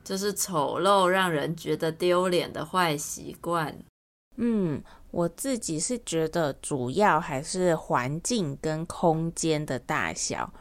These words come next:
Speaker 2: 让我感觉特别不一样。虽然在美国有时候开车也会遇到疯狂的车手，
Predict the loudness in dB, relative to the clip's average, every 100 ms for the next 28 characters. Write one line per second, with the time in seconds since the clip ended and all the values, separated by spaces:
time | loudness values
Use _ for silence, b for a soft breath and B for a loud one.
0 | B B 0 2 2 2 0 -2 -4 -6
1 | -6 -2 -2 -2 2 2 2 -4 -4 -2
2 | 0 0 -2 -2 -2 -4 b b b b
3 | -6 2 4 4 4 2 0 -2 0 0
4 | -2 -4 -6 -4 -4 -4 -6 -6 -6 -2
5 | -4 -2 -2 -2 -2 0 2 2 2 0
6 | 0 0 2 0 0 -2 -2 -2 0 0
7 | 0 -6 -4 -4 -4 -4 -4 -4 -2 0
8 | 0 0 0 -2 -4